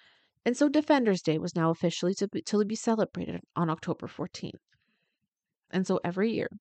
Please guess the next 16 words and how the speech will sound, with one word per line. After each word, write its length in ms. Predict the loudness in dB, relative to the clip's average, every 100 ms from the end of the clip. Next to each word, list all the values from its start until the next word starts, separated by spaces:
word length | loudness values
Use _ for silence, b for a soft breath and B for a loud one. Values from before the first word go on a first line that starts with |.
| -18
since 300 | -12 -10 -4
two 160 | 0
thousand 300 | 2 2 0
and 100 | -4
fourteen, 640 | -2 -4 -2 -4 -4 -6 -12 _ -10
Ukrainian 420 | -4 -2 0 -2
soldiers 720 | 2 4 4 2 -6 -6 -10
take 240 | -4 -6 -2
oaths 300 | -2 -2 -4
of 100 | -2
allegiance 420 | 0 0 -2 -6
to 100 | -4
Ukraine 320 | -6 -2 0 0
in 80 |
Central 320 | -2 -6 -4 -6
Cave, 400 | -4 -2 -2